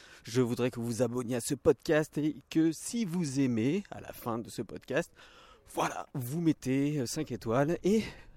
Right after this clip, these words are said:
un commentaire sympa et positif. Vous pouvez vous abonner sur Apple Podcast, Spotify et sur YouTube avec la cloche aussi pour avoir la notification. Voilà, je reviens pas là-dessus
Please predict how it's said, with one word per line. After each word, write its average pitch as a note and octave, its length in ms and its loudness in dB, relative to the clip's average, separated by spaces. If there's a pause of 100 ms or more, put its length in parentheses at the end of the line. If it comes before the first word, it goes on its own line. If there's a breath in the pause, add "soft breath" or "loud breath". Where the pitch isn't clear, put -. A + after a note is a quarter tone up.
(160 loud breath)
un A#3+ 80 2
commentaire D#3+ 480 0 (460 soft breath)
sympa C#3+ 500 2 (180)
et C#3+ 80 4
positif. A#2 800 -2 (580 loud breath)
Vous D3+ 100 2
pouvez D3+ 160 0
vous D3 160 4
abonner C#3 260 4
sur - 320 0
Apple B2+ 240 4
Podcast, - 540 0
Spotify D3 920 -2
et A3 100 4
sur G3+ 220 0
YouTube F#3 600 -4 (640 loud breath)
avec C3 380 4
la C3+ 100 6
cloche - 520 0 (200)
aussi A#2+ 420 -2 (200)
pour A2+ 160 4
avoir A2+ 420 6
la C3+ 180 4
notification. A#2+ 840 0
Voilà, A2 180 0
je A2 100 -2
reviens A2 240 2
pas G#2+ 120 -2
là-dessus F#2 360 -2